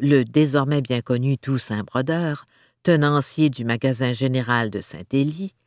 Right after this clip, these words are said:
est le protagoniste de La descente aux affaires. Célébrer le Toussaint. Fred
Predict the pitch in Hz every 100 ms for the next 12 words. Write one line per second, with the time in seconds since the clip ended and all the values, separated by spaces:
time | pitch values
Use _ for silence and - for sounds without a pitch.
0 | _ _ - 170 165 113 - - 156 165
1 | 131 120 107 113 - - 127 107 113 117
2 | 185 _ _ - 117 101 120 - 147 151
3 | 127 110 92 - - 65 - _ - -
4 | _ _ _ _ _ _ _ _ _ _
5 | _ _ _ _ _ _ _ - - 214
6 | 190 160 123 - 113 131 _ - 104 98
7 | - 175 - - 104 _ _ _ _ _
8 | _ _ _ _ _ _ _ _ _ _
9 | _ _ _ _ _ _ - - 220 170